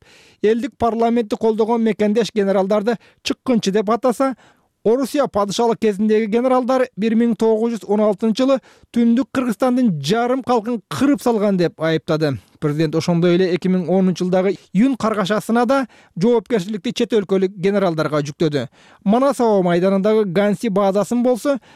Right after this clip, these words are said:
коррупцияны Ак үйдүн жетинчи кабатына чейин жайылткан деп айыптады. Президент Атамбаев ошентип ири державалардын дарегине акаарат менен ачуусун чыгаргандай болду.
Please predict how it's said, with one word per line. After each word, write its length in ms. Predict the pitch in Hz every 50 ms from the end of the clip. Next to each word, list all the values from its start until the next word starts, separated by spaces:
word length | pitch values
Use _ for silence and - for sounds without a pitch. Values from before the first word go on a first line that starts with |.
| - _ _
коррупцияны 680 | - 226 240 247 240 269 285 214 - - 262 254 262 262 -
Ак 260 | - 208 220 220 208
үйдүн 240 | 233 220 220 233 214
жетинчи 460 | 156 180 247 233 - 262 247 - - -
кабатына 380 | 254 247 240 214 214 220 214
чейин 340 | - - 220 208 214 214 175
жайылткан 560 | 143 170 220 226 220 202 175 - - 170 156
деп 240 | 143 151 143 - -
айыптады. 600 | 127 151 151 151 - - 151 147 151 135 113 92 - - - - _ _ _
Президент 340 | - 165 156 151 165 160 156
Атамбаев 520 | 170 - - 180 160 156 165 170 170 170
ошентип 440 | 175 - 220 226 208 - 262 208 - _ - - - _ _ _
ири 300 | - 240 254 269 285 262
державалардын 880 | 208 233 226 214 190 208 233 233 226 240 240 233 233 220 240 254 247
дарегине 540 | 214 240 226 214 202 185 214 220 226 233 - - - - _ -
акаарат 580 | 208 220 220 - 240 247 233 208 190 185 - -
менен 260 | 196 190 190 190 151 _ _ _ _ -
ачуусун 640 | - 202 208 - 247 220 185 - - 160 156 151
чыгаргандай 640 | 143 - - 190 196 156 135 147 139 135 135 139 139
болду. 440 | 135 143 143 143 147 143 127 113 120